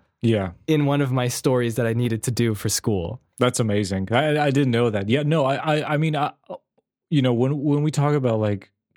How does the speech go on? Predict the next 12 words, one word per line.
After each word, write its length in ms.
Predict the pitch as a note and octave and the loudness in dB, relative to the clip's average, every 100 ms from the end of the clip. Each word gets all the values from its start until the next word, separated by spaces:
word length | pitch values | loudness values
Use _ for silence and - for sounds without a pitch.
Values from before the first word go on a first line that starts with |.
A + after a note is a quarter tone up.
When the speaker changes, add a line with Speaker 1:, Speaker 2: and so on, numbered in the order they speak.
| _ | _
Speaker 1:
going 280 | B2 A#2+ A#2+ | 2 2 0
from, 360 | - A#2 A2 A#2 | 0 0 0 -2
from 280 | - G#2+ | -2 -2
game 300 | G2+ A2+ A2 G#2+ | 0 0 0 -2
to 140 | A2+ | 0
movie, 320 | G#2+ A2 G#2+ | 0 0 0
I, 160 | A2 C3 | -2 -4
I 60 | |
think 220 | A#2+ B2 A2+ | -2 0 0
there's 140 | A2 | 0
a 60 | A2+ | 2
lot 360 | A2+ A#2 A2+ | 2 2 -2